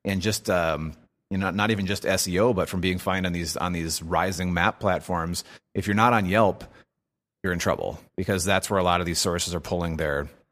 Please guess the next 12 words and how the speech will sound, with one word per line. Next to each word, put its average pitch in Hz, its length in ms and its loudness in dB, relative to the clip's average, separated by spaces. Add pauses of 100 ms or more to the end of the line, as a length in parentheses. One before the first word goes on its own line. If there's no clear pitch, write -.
their, 78 200 -2
uh, 67 320 -2 (100)
location 90 480 -2
information 85 480 -2
from. 69 320 -6 (560)
Uh, 82 240 0
and 113 160 2
you 117 60 6
need 117 140 4
to 107 60 -2
own 123 200 4
it. - 200 -4